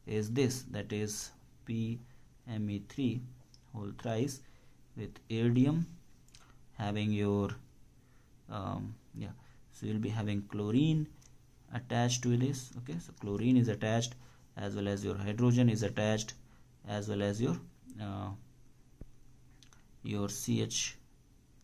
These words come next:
two, C double bond O, C H three is also there. So basically it, this is just the, uh, just the way to represent. I'll just explain, like, I'll just draw the whole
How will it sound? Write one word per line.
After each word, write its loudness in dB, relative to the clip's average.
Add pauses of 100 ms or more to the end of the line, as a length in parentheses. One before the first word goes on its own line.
(380)
two, -4 (540)
C 0
double 2
bond -2
O, -4 (140)
C -10
H -10
three -12
is -8
also -12
there. -14 (500)
So -10
basically 4 (100)
it, 2
this 2
is 2
just 6
the, 4 (400)
uh, 0 (120)
just 6
the 6
way 10
to 2
represent. 0
I'll 4
just 2
explain, 0
like, 2
I'll 8
just 4
draw 10
the 2
whole 2